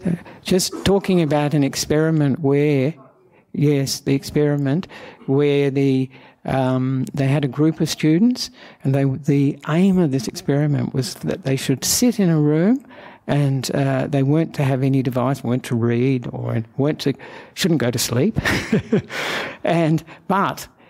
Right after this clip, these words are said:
if they wanted to, they could press the buzzer and get an electric shock. And, uh, and they didn't have to sit there for very long, ten or fifteen minutes. You only had to s-, had a minute or so,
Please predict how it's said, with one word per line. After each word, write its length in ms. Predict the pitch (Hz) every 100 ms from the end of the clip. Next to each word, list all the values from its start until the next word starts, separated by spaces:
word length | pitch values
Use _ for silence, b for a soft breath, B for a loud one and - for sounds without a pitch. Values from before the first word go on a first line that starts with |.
| b
if 140 | 165 -
they 120 | 151
wanted 380 | 151 190 185 131
to, 180 | 135
they 140 | 127 131
could 180 | 135 -
press 380 | - 156 -
the 100 | -
buzzer 600 | 120 139 139 - - 117 208
and 180 | 131
get 140 | 127 127
an 80 | 120
electric 540 | 123 127 - - -
shock. 560 | - - 117 - - - B B B B B B -
And, 320 | 135 127 127
uh, 220 | 135 135 -
and 160 | 202 240
they 140 | 240
didn't 220 | 226 277
have 180 | 202 208
to 80 | 156
sit 200 | - -
there 120 | 139
for 160 | - 127
very 240 | 127 117
long, 340 | 113 120 208
ten 220 | 185 170 123
or 60 |
fifteen 420 | - 143 - 127
minutes. 320 | 123 165 196 -
You 100 | 165
only 160 | 135
had 240 | 120 131 123
to 60 |
s-, 180 | 131 - - B
had 220 | - 143 117
a 60 |
minute 360 | 123 123 202 220
or 140 | 180
so, 360 | - 127 117